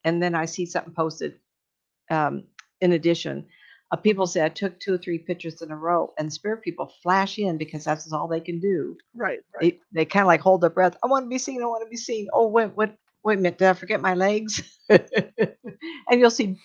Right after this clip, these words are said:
Speaker 1: bits and pieces of people and,
Speaker 2: Mm-hmm.
Speaker 1: and it show up in tenth of a second, tenth of a hundredth of a
Speaker 2: Mm-hmm.
Speaker 1: second. Boy, that was hard
Speaker 2: Mm-hmm.
Speaker 1: to say. Okay, so, uh,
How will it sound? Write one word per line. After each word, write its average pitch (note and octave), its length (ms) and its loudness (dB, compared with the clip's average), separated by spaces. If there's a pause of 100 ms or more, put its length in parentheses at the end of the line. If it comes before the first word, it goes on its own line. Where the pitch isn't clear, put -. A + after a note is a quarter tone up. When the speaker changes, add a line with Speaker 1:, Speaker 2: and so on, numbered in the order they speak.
(220)
Speaker 1:
bits B3+ 200 -2
and C4 140 0
pieces B3+ 400 0
of A3+ 140 -2
people - 400 -4 (640)
and, G3+ 240 6
Speaker 2:
Mm-hmm. G#3 140 -8
Speaker 1:
and F#3+ 100 2
it G3 260 -2
show G3 200 4
up G3 220 2
in E3+ 140 -4
tenth G3 300 -4
of F#3+ 100 -6
a F#3 80 -2
second, F3+ 400 -14 (260)
tenth G#3 200 0
of G3 120 -6
a E3+ 60 -6
hundredth G#3 460 -10
of C#3 80 -10 (100)
a C3+ 60 -12
Speaker 2:
Mm-hmm. - 0 -
Speaker 1:
second. - 400 -16 (800)
Boy, F3+ 120 -2
that E3 140 -2
was E3 100 -8
hard D3 200 -6
Speaker 2:
Mm-hmm. - 0 -
Speaker 1:
to - 60 -14
say. D3+ 320 -8 (520)
Okay, G#3 380 4
so, F3 500 6
uh, E3+ 240 6